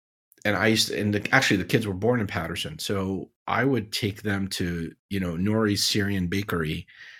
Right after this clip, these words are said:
and they've been going there for a long time. And it's funny because, like, you know, like, going through their teens, sometimes they would complain, blah, blah, blah. And then, like, the other day I see, like,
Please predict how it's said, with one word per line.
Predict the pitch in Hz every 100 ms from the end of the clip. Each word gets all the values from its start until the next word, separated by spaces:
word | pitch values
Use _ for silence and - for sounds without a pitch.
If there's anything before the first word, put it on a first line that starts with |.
| -
and | 98
they've | 104
been | 98 101
going | 107 107
there | 101
for | 90 95
a |
long | 90 90
time. | 90 - 107 98 95 - - -
And | 107
it's | 104 -
funny | - 151 139
because, | 110 107 110 101 98
like, | 101 101 95 - - - _ -
you | 147
know, | 123 107 107 107 _ _ -
like, | 113
going | 131 123
through | 120
their | 107 101
teens, | - 127 117 110
sometimes | - 107 107 104
they |
would | 98 95
complain, | 95 - 113 107
blah, | 101 101
blah, | 101
blah. | 95 101 101
And | 95 107
then, | 131 143
like, | 135 123
the | 120
other | 123 120
day | 131 127 117 110
I | 107
see, | - 123
like, | 113 107 101